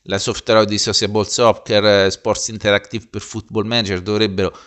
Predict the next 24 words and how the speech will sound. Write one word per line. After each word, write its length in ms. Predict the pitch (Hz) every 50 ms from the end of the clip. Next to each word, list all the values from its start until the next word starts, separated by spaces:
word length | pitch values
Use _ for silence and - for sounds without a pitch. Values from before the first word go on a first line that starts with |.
| _ _
contrattare 560 | _ - 110 110 107 113 104 - - 120 117
i 40 | 113
diritti 440 | 110 107 107 107 98 101 _ - 85
sia 260 | - - - 120 117 104
per, 220 | - 117 110 -
eh, 140 | - 107 98
dei, 480 | 92 95 98 95 92 92 92 90 90 95
eh, 140 | 98 95 -
giocatori 440 | 117 113 98 110 101 95 113 107
della 120 | 107 104 98
Super 320 | - - 98 92 101 95
League, 320 | 98 98 95 90 80 80 - _ _ _ _ _ _
e 100 | _ 123 117
potrebbero 460 | - 117 104 110 107 98 98 101 104
essere 240 | 95 - - 104 104
anche 200 | 101 95 - 110
individuali, 640 | 101 98 98 95 95 98 104 113 117 104 90 87 80
perché 240 | 78 87 - -
stiamo 260 | - - 95 90 90 87
parlando 400 | 90 92 98 101 98 98 92 87
dei 260 | 87 92 90 80 - -
super 380 | - - 113 95 95 98 -
top 220 | - - 92 - _
player 440 | 123 120 107 92 87 82 80 78